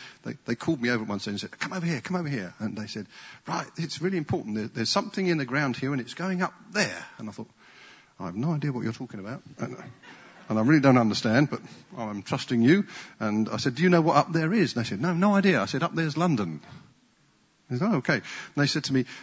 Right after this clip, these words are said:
"Well, it's really important that when you get this building," and they said, "And you're gonna have to contend for this really hard, because you're gonna have to battle to get this building, because it's really important."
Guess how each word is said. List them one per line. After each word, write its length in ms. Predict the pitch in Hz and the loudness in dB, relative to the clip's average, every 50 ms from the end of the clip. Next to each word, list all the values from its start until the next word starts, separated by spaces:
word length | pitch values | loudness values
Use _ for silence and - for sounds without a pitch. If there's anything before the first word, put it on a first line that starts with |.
| - _ - | -18 _ 0
"Well, 120 | 151 147 | 0 0
it's 140 | 123 117 - | 2 2 2
really 200 | 196 254 277 269 | 0 2 2 2
important 420 | 196 - 143 240 190 147 123 117 | 8 8 8 8 8 2 0 0
that 80 | 120 123 | 0 0
when 180 | 135 175 190 | 0 0 0
you 60 | 180 156 | 0 0
get 180 | 160 170 123 | -2 -2 -2
this 120 | 131 123 - | -2 -4 -4
building," 360 | - 131 110 95 92 107 113 - | -2 -2 -2 -2 -2 -4 -4 -4
and 160 | 117 120 120 | -4 -2 -2
they 60 | 117 | -2
said, 160 | 110 - 117 - | -4 -4 -6 -2
"And 160 | 123 131 123 | 0 0 0
you're 80 | 127 | 0
gonna 140 | - 135 120 | 0 -2 -2
have 180 | 117 156 151 - | -2 -4 -6 -6
to 60 | - | -4
contend 480 | - 123 117 113 - - 170 170 160 - | -2 0 0 0 2 0 0 0 -2 -4
for 100 | - 165 | -2 -2
this 240 | 98 - - - | -2 -2 -2 -2
really 160 | 120 123 113 110 | -2 -2 0 0
hard, 320 | - 127 95 82 78 71 - _ _ _ _ _ _ _ _ _ _ _ _ _ _ _ _ _ _ | -2 -4 -4 -6 -8 -12 -18 _ _ _ _ _ _ _ _ _ _ _ _ _ _ _ _ _ _
because 180 | _ - - 101 | _ -6 -4 -4
you're 60 | 107 | -2
gonna 140 | 113 113 110 | -2 -2 -2
have 120 | 120 127 | -4 -4
to 80 | - 117 | -6 -8
battle 400 | 95 - 131 123 - - 113 101 | -6 -4 -6 -6 -4 -6 -8 -8
to 100 | - 107 | -8 -6
get 200 | 95 117 113 - | -6 -6 -6 -6
this 160 | 101 95 - | -8 -10 -8
building, 420 | - 104 98 92 78 82 101 117 - _ _ _ - - - - - - - - - - - - - _ | -8 -10 -10 -10 -12 -14 -16 -18 -20 _ _ _ -20 -20 -20 -20 -20 -20 -20 -20 -20 -20 -20 -20 -20 _
because 240 | - 107 - 101 107 | -14 -10 -8 -8 -8
it's 120 | 117 107 | -6 -2
really 180 | 107 110 104 98 | 0 0 2 2
important." 420 | 92 - - 107 90 87 95 98 | 0 0 -2 -4 -4 -6 -8 -10